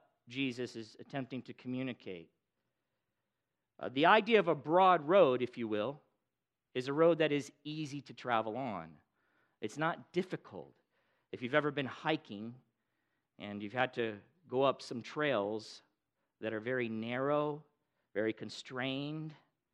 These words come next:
when one side is a cliff, <laughs> right? Not so easy to navigate, right? Maybe, uh, uh, if it's a narrow road,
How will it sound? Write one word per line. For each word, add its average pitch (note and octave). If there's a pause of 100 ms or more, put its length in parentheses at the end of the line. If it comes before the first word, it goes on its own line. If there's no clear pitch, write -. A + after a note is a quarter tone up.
(680)
when F#2
one A#2+
side B2
is G#2+
a G2+
cliff, - (200)
<laughs> -
right? C3+ (840)
Not D#3+
so G3+
easy F#3+
to E3
navigate, C#3 (460)
right? G2+ (480)
Maybe, A#2+
uh, G2+ (440)
uh, G2+ (300)
if G#2+
it's A#2+
a A#2+
narrow C3+
road, D3+